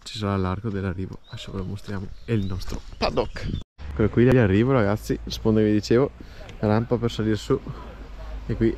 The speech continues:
step down, ma che in realtà arriva dalla salita, <laughs> perciò va un po' farsi fottere questa storia dello step down. <laughs> Niente ragazzi, adesso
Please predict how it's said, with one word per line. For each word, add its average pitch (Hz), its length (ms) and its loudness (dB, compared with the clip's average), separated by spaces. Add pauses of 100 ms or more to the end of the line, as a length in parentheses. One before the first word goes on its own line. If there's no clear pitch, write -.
(140)
step - 480 0
down, 127 520 4
ma 127 140 2
che 113 100 2
in 113 100 8
realtà 113 240 6
arriva 117 180 6
dalla 123 220 4
salita, 151 500 6
<laughs> - 420 -18
perciò 135 300 4
va - 600 -2
un 104 80 0
po' 123 100 0
farsi 123 320 2
fottere 127 360 2
questa - 220 0
storia 127 240 2
dello 123 240 6
step 123 240 -2
down. 117 220 -2 (400)
<laughs> - 400 -2
Niente 170 320 6
ragazzi, 151 460 0 (600)
adesso 139 680 2